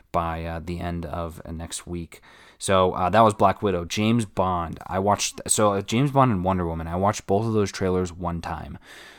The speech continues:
Uh, and, and again, same for those. It's this, I, it's easier for me for those ones because, like, for James Bond, I think maybe I'll do it for James Bond because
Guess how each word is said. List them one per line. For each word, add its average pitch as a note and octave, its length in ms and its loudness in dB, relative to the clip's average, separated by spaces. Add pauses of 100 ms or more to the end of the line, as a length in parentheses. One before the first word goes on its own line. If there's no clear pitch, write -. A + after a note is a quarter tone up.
(160)
Uh, E2+ 300 0
and, F#2+ 180 0
and G2+ 180 0
again, F2 280 -2
same G#2 240 4
for G2+ 140 0
those. E2+ 180 2
It's F2+ 140 -2
this, - 240 4
I, F#2+ 440 2
it's - 280 -8
easier B2+ 340 4
for A2+ 160 0
me G#2 220 2
for G2 180 -2
those F#2+ 300 2
ones G2+ 240 2
because, F2+ 560 -2
like, G#2+ 180 2
for A#2+ 100 2
James A2 280 2
Bond, F2 240 0
I F#2 100 0
think G#2+ 180 -2
maybe G#2 240 2
I'll F#2+ 120 4
do F#2+ 140 2
it E2+ 80 -2
for F2 120 -8
James E2+ 280 -6
Bond D#2+ 280 -8
because F2 560 -2